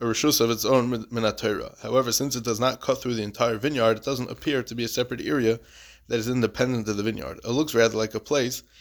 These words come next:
inside a vineyard. It is therefore subject to the same gzera midrabanon as a wine press in a vineyard. As the Mishnah will now explain, the Chachamim assered planting seeds in a wine press in a vineyard according to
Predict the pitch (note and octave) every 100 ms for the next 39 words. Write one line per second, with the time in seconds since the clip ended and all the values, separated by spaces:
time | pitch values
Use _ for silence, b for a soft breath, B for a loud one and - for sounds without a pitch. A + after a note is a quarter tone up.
0 | b - C#3 C#3+ B2+ A2+ A2 A2 E2 -
1 | F#2+ A2+ D3 C3+ A#2+ C3+ C3+ B2 - A2
2 | G#2+ C3+ B2 B2+ B B B B B -
3 | A2 A#2+ C#3 C3 B2 A2 A#2+ A#2 D3 C#3+
4 | B2+ - A2 A2 B2+ C3+ B2 G#2 G#2+ G#2
5 | A2 G2 A2+ B2+ G#2+ G#2+ B2 - A#2 A#2
6 | A#2+ A2+ D#3 C3 C3 B2 A2 G#2+ - C#3+
7 | B2+ A#2 - B2 D3 C3 A2 A#2+ C3 B2
8 | A#2 - C#3+ G#2 A2 B2 C#3+ - A2 A#2
9 | A2+ C3 D#3+ B2+ B2+ B B B B B
10 | - G#2+ - B2+ B2+ G#2+ - C3 B2+ A2